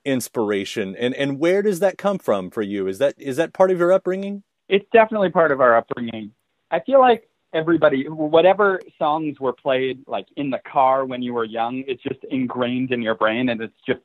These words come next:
Speaker 2: it teaches your brain and teaches your D N A what is catchy and what is nostalgic and what is beautiful. So we, we grew up listening to Beach Boys,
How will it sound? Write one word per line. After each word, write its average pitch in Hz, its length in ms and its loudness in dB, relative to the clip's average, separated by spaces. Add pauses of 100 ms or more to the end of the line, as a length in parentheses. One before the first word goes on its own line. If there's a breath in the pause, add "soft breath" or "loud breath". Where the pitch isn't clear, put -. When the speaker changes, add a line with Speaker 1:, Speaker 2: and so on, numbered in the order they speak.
(320 soft breath)
Speaker 2:
it 135 160 -2 (120)
teaches 156 380 0
your 123 160 4
brain 117 480 0
and 113 200 -8
teaches 139 340 -6
your 123 100 4
D 117 180 0
N 110 140 2
A 107 180 2
what 113 360 4
is 110 240 -6 (180)
catchy 98 460 -6
and 104 160 -12
what 104 200 -2
is 101 160 -10
nostalgic 110 500 -2
and 113 100 -8
what 110 120 -4
is 104 140 -6
beautiful. 110 420 -6
So 131 100 0
we, 135 220 -2 (180)
we 170 140 0
grew 170 240 2
up 151 80 4
listening 151 420 0
to 127 220 -2 (300)
Beach 185 220 -14 (100)
Boys, 160 520 6